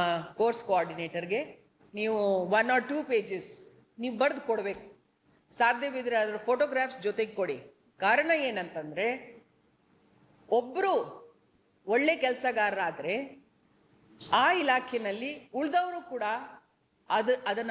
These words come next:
ಅನು-, ಅನುಸರಿಸಬಹುದು, ಈಸಿ. ಅದಕ್ಕಿಂತಲೂ ಒ-, ಒಳ್ಳೇದ್ ಮಾಡಬಹುದು. ಅದು ಒಂದು, ಆ, ಒಂದು ಪ್ರೇರಣೆ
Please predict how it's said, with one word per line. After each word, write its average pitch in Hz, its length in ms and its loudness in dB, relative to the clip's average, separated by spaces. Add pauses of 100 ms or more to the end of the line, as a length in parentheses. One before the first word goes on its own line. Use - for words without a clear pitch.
ಅನು-, 226 320 -4
ಅನುಸರಿಸಬಹುದು, 269 1040 0
ಈಸಿ. 214 600 -4 (400)
ಅದಕ್ಕಿಂತಲೂ 349 1000 0
ಒ-, 226 300 2
ಒಳ್ಳೇದ್ 254 320 2
ಮಾಡಬಹುದು. 269 840 -2 (180)
ಅದು 226 220 4
ಒಂದು, 302 520 0 (560)
ಆ, 170 300 -2
ಒಂದು 196 340 -2
ಪ್ರೇರಣೆ 285 560 4